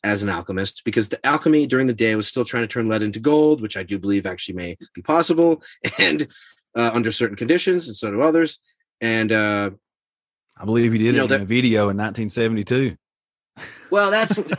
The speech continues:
Speaker 1: I mean, I,
Speaker 2: <laughs>
Speaker 1: video is always questionable, right? But, like, I think certain things all of a sudden create, like, crazy wealth. Like when the Templars came back from being under the Temple of Solomon, we don't know what exactly it is that they brought back, but one of the ideas is that they may have brought back knowledge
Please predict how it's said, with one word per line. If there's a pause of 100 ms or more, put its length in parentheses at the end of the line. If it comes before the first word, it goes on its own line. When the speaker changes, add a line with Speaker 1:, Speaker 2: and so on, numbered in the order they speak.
(120)
Speaker 1:
I
mean,
I, (160)
Speaker 2:
<laughs>
Speaker 1:
video
is
always
questionable,
right? (120)
But,
like,
I
think (960)
certain
things
all
of
a
sudden
create,
like,
crazy
wealth.
Like
when
the
Templars
came
back
from
being
under
the
Temple
of
Solomon,
we
don't
know
what
exactly
it
is
that
they
brought
back,
but
one
of
the
ideas
is
that
they
may
have
brought
back
knowledge